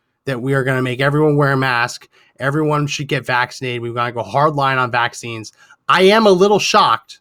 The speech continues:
yes, that they have just completely ignored the southern border. I, I, I am more than a little shocked.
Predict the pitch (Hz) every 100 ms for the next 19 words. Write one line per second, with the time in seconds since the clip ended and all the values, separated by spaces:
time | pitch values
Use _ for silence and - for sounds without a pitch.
0 | _ 143 151 117 - - _ _ _ -
1 | 127 139 110 156 143 147 - 156 143 -
2 | _ _ 160 147 - 202 196 185 190 139
3 | 165 202 123 107 - _ _ _ - 143
4 | 160 143 135 127 117 90 _ _ _ _
5 | _ _ _ - 151 143 143 156 147 147
6 | 160 156 156 139 _ _ 175 185 226 190
7 | 170 151 151 131 - 131 101 -